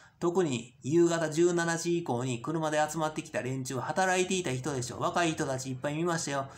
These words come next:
スポーツの勝ち負けとかでわけわからん連中がたくさん来たんでしょ。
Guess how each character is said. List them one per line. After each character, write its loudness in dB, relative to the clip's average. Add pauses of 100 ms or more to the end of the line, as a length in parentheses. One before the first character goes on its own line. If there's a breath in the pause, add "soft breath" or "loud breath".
(580 loud breath)
ス -6
ポ 4
ー -2
ツ -2
の 2
勝 -2
ち 0
負 0
け -4
と 0
か 2
で -4
わ 0
け 0
わ 2
か 0
ら 2
ん -4
連 -4
中 -2
が -2 (400)
た 0
く -4
さ 0
ん -6
来 -12
た 0
ん -4
で 0
し -4
ょ。 -4